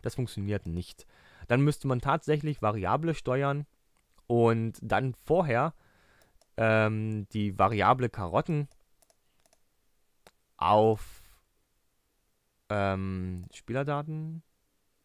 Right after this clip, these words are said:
Gegenstand und dann hier die quasi statt Äpfel dann Karotten Besitzzahl. Ist ein bisschen komplizierter. Falls ihr das machen möchtet und ich da nochmal eine Tutorial-Ergänzung machen soll, wie das funktionieren würde,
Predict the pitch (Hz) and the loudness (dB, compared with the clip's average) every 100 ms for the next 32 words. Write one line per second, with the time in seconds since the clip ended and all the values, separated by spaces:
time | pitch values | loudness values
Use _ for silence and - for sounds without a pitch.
0 | _ _ _ _ _ _ 120 123 127 - | _ _ _ _ _ _ -2 0 0 2
1 | 120 117 113 113 107 - _ 110 113 117 | 4 4 2 -4 -8 -16 _ 2 2 4
2 | 123 117 - - 107 110 107 104 90 - | 2 2 0 2 4 2 0 -2 -2 -4
3 | 92 113 - 110 95 92 104 95 95 110 | 0 -2 -2 0 0 -2 -4 -2 -2 -4
4 | 92 92 95 98 95 - - - 71 82 | -4 -6 -8 -6 -4 -6 -12 -8 -6 -6
5 | - - - 180 175 156 131 113 - 196 | -10 -16 -4 -2 2 2 0 -6 0 2
6 | 202 190 - _ _ _ _ _ _ _ | 4 0 -4 _ _ _ _ _ _ _
7 | _ _ _ _ _ _ _ _ - - | _ _ _ _ _ _ _ _ -20 -20
8 | - - 151 185 139 120 147 175 156 156 | -20 2 4 6 4 4 2 4 2 2
9 | - 151 - _ 127 120 117 113 113 110 | 2 2 0 _ 0 2 2 0 -2 -4
10 | 123 113 101 117 98 90 82 85 - 98 | -2 0 0 0 0 0 -6 -8 -6 -4
11 | 127 123 85 104 151 165 147 - 139 117 | 0 2 2 0 -2 -2 -2 -2 -6 -2
12 | 123 110 107 - - 135 - 123 120 113 | -2 0 -2 -2 -4 -6 -4 -4 -2 0
13 | 120 117 | 0 0